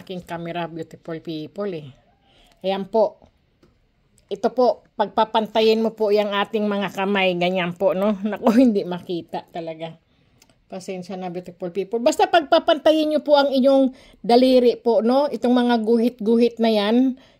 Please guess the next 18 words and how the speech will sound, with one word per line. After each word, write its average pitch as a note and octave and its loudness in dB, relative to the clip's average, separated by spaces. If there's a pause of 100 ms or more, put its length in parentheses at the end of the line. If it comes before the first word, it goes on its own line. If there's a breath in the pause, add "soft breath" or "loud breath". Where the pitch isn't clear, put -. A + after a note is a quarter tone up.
(100)
kailangan A#3+ 4
po A3+ 2
itong A#3 2
guhit A#3+ 2
din A3+ 0
po A#3 2
dito. A3 0 (580 soft breath)
Pagpapantayin A#3 2
mo G#3 2
po F#3 -4
yan, F#3+ 2
ganyan. F3 0
Pagdidikitin F#3+ 0
nyo F3 -2
po E3 -8
siya. F#3 -2 (1500 soft breath)
Pagpantay-pantay D#4 0
po A#3+ 4